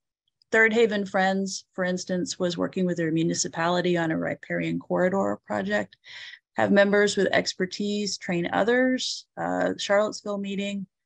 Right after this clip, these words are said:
had, uh, somebody in the meeting who's a birder and was leading, um, groups, um, on the grounds and in the neighborhood around that, uh,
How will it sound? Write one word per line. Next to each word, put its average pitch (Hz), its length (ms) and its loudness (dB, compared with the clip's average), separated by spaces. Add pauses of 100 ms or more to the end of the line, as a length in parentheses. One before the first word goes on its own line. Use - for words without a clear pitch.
(160)
had, 180 540 4
uh, 180 260 0
somebody 185 520 0
in 165 80 -4
the 170 40 -2
meeting 170 260 -4
who's 170 180 -6
a - 40 -4
birder 202 720 2
and 170 140 -2
was 165 380 -8 (380)
leading, 175 640 4
um, - 420 0 (160)
groups, - 600 -2 (140)
um, 85 500 -4 (260)
on 190 80 -2
the 180 80 0
grounds 180 540 2
and 180 100 0
in 170 120 0
the 165 80 -2
neighborhood 180 560 -2
around 170 240 -2
that, 165 240 -2 (840)
uh, 185 380 4